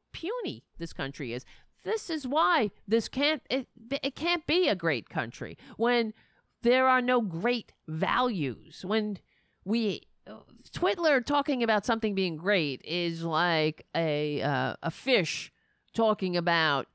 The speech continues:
the oxygen on friggin' Mount Everest. It will never happen. They have absolutely no comprehension about what it means to be great.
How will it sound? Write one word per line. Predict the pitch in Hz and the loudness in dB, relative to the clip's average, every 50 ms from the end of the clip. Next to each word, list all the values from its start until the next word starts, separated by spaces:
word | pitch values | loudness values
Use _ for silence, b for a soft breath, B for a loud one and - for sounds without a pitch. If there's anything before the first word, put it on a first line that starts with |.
| _ _ - | _ _ -8
the | 160 165 196 185 | -2 0 0 2
oxygen | - 214 220 214 - - 202 196 156 165 - 180 175 170 165 170 B B B | 4 4 2 2 0 -2 -2 -2 0 0 2 2 2 0 -2 -6 B B B
on | - - 190 185 175 175 170 160 160 160 156 156 147 - _ _ _ _ | -2 0 2 2 2 2 2 0 -2 -4 -6 -8 -8 -10 _ _ _ _
friggin' | - - - 226 208 202 190 180 | -20 -10 -6 -4 -2 -2 -2 0
Mount | 180 180 185 185 - - | 0 0 0 -2 -2 -2
Everest. | - 196 202 190 180 170 147 127 104 85 - - - - - - _ _ _ _ _ _ _ _ _ _ _ _ _ | 0 0 2 2 2 0 0 -2 -4 -6 -10 -14 -16 -18 -20 -20 _ _ _ _ _ _ _ _ _ _ _ _ _
It | - 220 208 | -2 -2 0
will | 185 202 190 | 0 0 0
never | 185 190 196 196 180 180 180 165 170 - _ _ | 0 0 0 0 2 2 0 0 0 -4 _ _
happen. | - 196 190 180 - - 127 127 160 | -6 -4 -4 -4 -2 -4 -6 -2 0
They | 175 196 | 0 0
have | 202 214 202 185 | 2 0 0 2
absolutely | 185 170 190 - - - 190 165 131 196 180 | 2 2 0 0 -2 -6 -6 -4 -2 -2 0
no | 170 170 165 165 | 0 0 0 0
comprehension | - - - 190 185 180 - 175 165 170 156 - - 214 208 196 - - - 135 110 101 107 117 _ _ | -2 -4 -6 -6 -6 -4 -6 -6 -6 -6 -8 -8 -6 -6 -6 -4 -6 -8 -10 -10 -10 -12 -16 -20 _ _
about | - 131 143 117 104 104 101 - - _ _ _ _ _ _ _ | -10 -8 -8 -8 -8 -10 -12 -14 -18 _ _ _ _ _ _ _
what | 156 170 160 | -6 -6 -6
it | - - | -6 -8
means | 139 151 143 127 127 135 - - | -8 -8 -8 -8 -8 -10 -12 -12
to | 139 | -10
be | 139 135 127 | -8 -8 -6
great. | 139 135 135 139 143 127 90 - - - | -4 -4 -2 -2 -2 -2 -4 -6 -14 -20